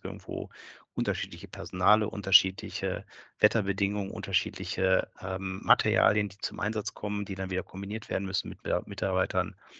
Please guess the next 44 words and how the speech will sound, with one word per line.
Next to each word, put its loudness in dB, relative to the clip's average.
betrachten. 6
Und, -6
äh, 0
da 6
sucht -2
man 12
einfach 4
nach -4
Lösungen. 2
Und, -12
ähm, -8
dann -8
sagt -10
man, -8
okay, -10
was -12
ist -12
denn -4
eine -10
Lösung? -10
Und -12
dann -4
liest -10
man -2
halt, 0
äh, -2
K -6
I 0
und -4
dann, -4
ähm, -6
ähm, -8
hört -4
man, -4
was, 2
was 10
so 2
alles -2
möglich 8
ist. 4
Und -4
dann -2
sagt -6
man, -4